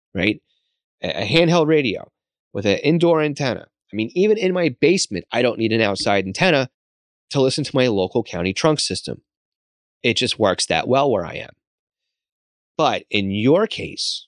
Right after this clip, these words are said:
right, you would need a better antenna because you are picking up stations or trying to pick up stations all over the place. So yes, maybe an outdoor antenna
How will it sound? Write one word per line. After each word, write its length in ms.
right, 320
you 220
would 160
need 320
a 120
better 400
antenna 420
because 380
you 120
are 60
picking 380
up 180
stations 420
or 40
trying 200
to 60
pick 180
up 140
stations 480
all 240
over 160
the 80
place. 320
So 180
yes, 380
maybe 680
an 100
outdoor 420
antenna 400